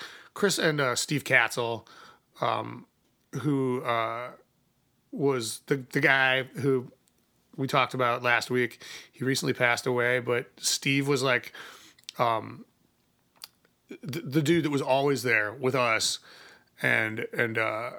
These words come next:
w-, and Chris would come out with me every once in a while, and I think that, like, Matt,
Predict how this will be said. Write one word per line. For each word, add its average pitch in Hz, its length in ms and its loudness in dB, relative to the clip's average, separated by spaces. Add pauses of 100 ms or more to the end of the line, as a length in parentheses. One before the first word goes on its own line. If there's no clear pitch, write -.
(1300)
w-, 147 260 -4 (1120)
and 127 140 -2
Chris - 240 2
would 143 240 -4
come 165 180 4
out 135 140 4
with 123 120 -2
me 131 120 2
every 120 180 0
once 113 240 -4
in 117 80 -4
a 113 60 0
while, 110 500 0
and 120 340 0
I 139 60 0
think 156 480 0
that, 143 220 0
like, 113 340 -2 (840)
Matt, 123 500 4